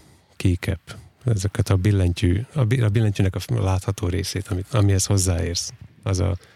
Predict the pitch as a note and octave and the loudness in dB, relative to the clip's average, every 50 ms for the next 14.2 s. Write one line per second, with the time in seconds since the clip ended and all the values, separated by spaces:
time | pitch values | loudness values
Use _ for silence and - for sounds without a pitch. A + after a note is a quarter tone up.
0 | - - - A2+ - F#2+ F2 - - - G2 F2+ F2 - - - F#2+ F2 F2 E2+ | -4 -2 -2 0 2 0 0 0 0 0 0 0 0 -2 -2 -2 0 2 2 0
1 | E2+ E2 F2 _ - _ _ - - A#2 F#2+ F#2+ - - F#2+ G2+ - - - G#2+ | 0 -2 -6 _ -16 _ _ -2 -2 0 0 0 0 0 -2 -2 -2 -2 0 0
2 | G2 G2 G#2 - _ - - C3 A#2 - - C#3+ D3 C#3 A#2+ A#2 A#2+ A#2 G#2 G2 | 0 0 -2 -8 _ -4 -2 -2 0 0 0 0 2 2 2 2 2 2 2 2
3 | F#2 F2+ F2+ F#2 F2+ E2+ F#2 A#2+ B2 C3 C#3 C3 B2+ A#2+ B2 A#2 A2+ A2 G#2 G2+ | 0 0 0 2 2 4 2 2 2 2 2 2 2 2 2 2 2 2 0 0
4 | - G#2 G2 - - G#2+ G2 F#2 F#2 G#2+ G#2+ G#2 G2 F2 E2+ E2+ F2 - - A2+ | 0 0 0 0 0 0 2 2 2 2 2 2 2 0 0 -2 -4 -2 0 0
5 | C3 C3+ A#2+ A#2 A#2 A2 A2 G#2 G2 G2 F#2+ F#2 F2+ F2+ F#2 F#2 F#2 F#2 F2 F2 | 0 2 2 2 2 2 2 2 2 2 2 2 2 2 2 2 2 2 2 0
6 | - - - F2 F2 - - - - G#2+ F#2+ G#2+ C3 A2+ G2+ G#2 G2 F#2 - G2+ | 0 0 0 0 -2 -2 -6 -4 0 2 2 4 2 2 2 2 0 2 2 2
7 | G2 G2+ F#2+ F#2 - - C3+ B2 A#2+ G#2+ - - A#2+ A2 G2+ F2+ - - A#2 B2 | 2 2 2 0 0 0 0 0 0 0 0 0 0 0 0 0 0 0 0 0
8 | B2 - - A#2 G#2 F#2+ - - - G#2+ G2 F#2 - - - C3 G#2+ G2 F#2 F2 | 0 0 0 0 0 0 -2 -2 0 0 0 0 -2 -4 -2 0 2 2 2 0
9 | - - - - _ _ - - - A#2 G#2+ G#2+ G#2 G#2 G#2+ A2 A#2 B2 A#2 A2 | -2 -6 -10 -16 _ _ -14 -6 -2 0 2 2 2 2 2 2 2 2 2 2
10 | G2 F#2 - - A2 F#2+ - - F2+ - - - - G2+ - - F#2 F2+ - - | 0 0 0 0 0 0 0 -2 -6 -6 -4 -2 0 0 2 0 0 0 0 0
11 | F2+ F2+ - - G2+ G2+ - G2 F2+ F2+ F2+ F2 F#2 F#2+ G2+ G2 F2+ - - G#2+ | 0 2 2 0 0 2 2 2 2 4 2 2 2 2 0 0 0 2 0 0
12 | G#2+ G#2+ - - - - - - - - - - D3+ D3 - - G#2+ G2 F#2+ - | 0 0 -4 -8 -18 -20 -20 -20 -18 -10 -4 0 0 0 2 2 0 0 2 2
13 | B2 G#2 F#2+ F#2+ - - G2+ F#2+ F#2 G2 G#2 G2+ F#2 F2 F2+ F2 E2+ F2 E2+ F#2 | 2 2 2 2 2 2 2 4 4 4 4 2 2 2 2 0 0 0 0 0
14 | F#2+ - - | 0 -2 -6